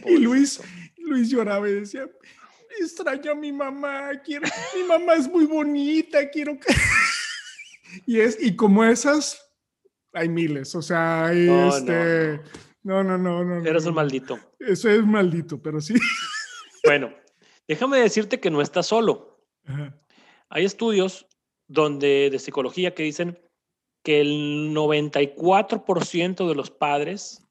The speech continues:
Speaker 2: en general, le mienten a sus hijos on a daily basis.
Speaker 1: Ok.
Speaker 2: Diario.
Speaker 1: Sí, sí, sí.
Speaker 2: O sea, cosas tan sencillas. De,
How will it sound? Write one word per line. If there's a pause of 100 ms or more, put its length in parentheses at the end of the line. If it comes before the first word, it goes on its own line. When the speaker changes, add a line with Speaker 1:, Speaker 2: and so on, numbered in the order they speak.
Speaker 2:
en
general, (640)
le
mienten
a
sus
hijos (920)
on
a
daily
basis. (1000)
Speaker 1:
Ok. (340)
Speaker 2:
Diario. (260)
Speaker 1:
Sí,
sí,
sí. (260)
Speaker 2:
O
sea,
cosas
tan
sencillas.
De,